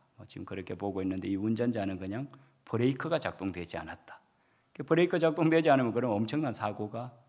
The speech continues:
일어나는 겁니다. 어, 그래서 그 무엇보다도 중요한 것이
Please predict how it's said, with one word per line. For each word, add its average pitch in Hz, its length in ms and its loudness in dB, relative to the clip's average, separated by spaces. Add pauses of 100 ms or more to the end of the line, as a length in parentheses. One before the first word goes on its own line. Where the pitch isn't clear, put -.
(100)
일어나는 85 480 -8
겁니다. - 460 -16 (1800)
어, 110 200 2
그래서 143 240 4
그 143 100 4
무엇보다도 135 540 6
중요한 127 440 4
것이 95 600 -8